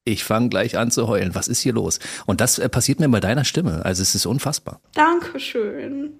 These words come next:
Speaker 1: Deine Unplugged-Version von Gold hat's mir angetan. Es tut mir leid. Aber die hab ich
Speaker 2: <laughs>
Speaker 1: wirklich, also diese Elbphilharmonie-Nummer, ich fand das so großartig. Du mit Sinfonieorchester. Also ein Künstler wird ja durch ein Sinfonieorchester noch mal größer und schöner, ne? Aber das ist
Speaker 2: Ja.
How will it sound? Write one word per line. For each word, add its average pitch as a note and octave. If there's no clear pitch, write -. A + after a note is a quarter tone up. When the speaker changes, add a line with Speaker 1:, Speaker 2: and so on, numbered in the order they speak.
Speaker 1:
Deine A2+
Unplugged-Version C3
von A2
Gold A2+
hat's G#2+
mir A#2+
angetan. G#2+
Es F2+
tut -
mir A2
leid. G#2+
Aber -
die G2+
hab A2
ich B2
Speaker 2:
<laughs> -
Speaker 1:
wirklich, -
also A2+
diese A2
Elbphilharmonie-Nummer, A#2
ich -
fand C#3
das C3
so D3
großartig. A2
Du A2
mit D3
Sinfonieorchester. C3
Also G2+
ein A2
Künstler A#2+
wird A2
ja A#2+
durch G#2
ein G#2
Sinfonieorchester A2
noch F#2+
mal F#2
größer D#2
und D2
schöner, C#2+
ne? F2+
Aber D#2
das -
ist B3
Speaker 2:
Ja. A3